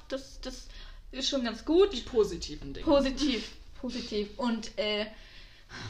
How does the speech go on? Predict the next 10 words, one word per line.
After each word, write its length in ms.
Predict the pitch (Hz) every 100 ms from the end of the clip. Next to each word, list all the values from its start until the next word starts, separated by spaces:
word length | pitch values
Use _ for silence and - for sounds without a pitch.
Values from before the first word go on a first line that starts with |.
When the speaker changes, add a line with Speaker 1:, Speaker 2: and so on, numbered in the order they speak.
| - - -
Speaker 1:
das, 240 | 247 247
es 220 | - - -
gibt 160 | 277
ja 80 | 269
immer 180 | 240 226
so 60 | 214
ein 60 |
bisschen 560 | 220 233 220 208 208 202
Durchschnittsabitur. 920 | 254 311 - 277 - 233 247 269 254
Ich 240 | 190 -